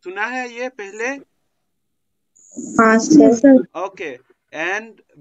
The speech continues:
Speaker 1: बैक्टीरिया में क्या होता है आपका? फिफ्टी एस और थर्टी एस। तो हम बैक्टीरिया के बारे में बात कर रहे हैं, बैक्टीरियल राइबोसोम के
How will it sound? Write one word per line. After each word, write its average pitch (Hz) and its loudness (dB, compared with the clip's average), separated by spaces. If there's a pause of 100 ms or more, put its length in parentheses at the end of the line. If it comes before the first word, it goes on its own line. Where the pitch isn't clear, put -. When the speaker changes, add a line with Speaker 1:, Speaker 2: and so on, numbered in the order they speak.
Speaker 1:
बैक्टीरिया 208 -8
में 254 -10
क्या 240 -8
होता 233 -10
है 254 -10
आपका? 233 -10 (760)
फिफ्टी 233 -12
एस 269 -6 (120)
और 220 -8 (300)
थर्टी 185 -12
एस। 151 -10 (280)
तो 226 4
हम 247 -2 (440)
बैक्टीरिया 220 -8
के 240 -10 (100)
बारे 202 -8
में 202 -14
बात 175 -12
कर 165 -14
रहे 156 -12
हैं, 143 -14
बैक्टीरियल 180 -12
राइबोसोम 175 -14
के 185 -16